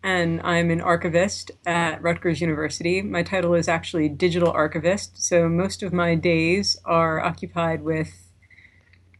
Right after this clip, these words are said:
looking at our materials and either trying to put those materials online or trying to put information about the materials online so that people can access them or at least find out more information about them.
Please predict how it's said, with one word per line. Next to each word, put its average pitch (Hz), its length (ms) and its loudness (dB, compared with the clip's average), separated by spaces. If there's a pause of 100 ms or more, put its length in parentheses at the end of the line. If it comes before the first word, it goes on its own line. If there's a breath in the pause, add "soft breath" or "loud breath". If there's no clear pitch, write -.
(120)
looking 208 440 2
at 175 240 4
our 175 200 6
materials 170 880 0
and 175 300 -4
either 170 440 2
trying 196 340 2
to 190 120 -6
put - 300 -2
those 170 280 2
materials 214 440 4
online 170 420 4
or 175 100 0
trying 175 240 0
to 175 60 -2
put 165 160 -2
information 170 540 2
about 143 280 0
the 151 60 -6
materials 156 460 0
online 151 420 0
so 160 240 2
that 151 320 0
people 160 300 -4
can 147 580 -2 (480 soft breath)
access 175 480 2
them 160 220 0
or 160 100 0
at 165 60 -2
least 160 200 -2
find 165 200 0
out 160 120 0
more 160 160 0
information 160 520 -2
about 151 340 -2
them. 170 340 0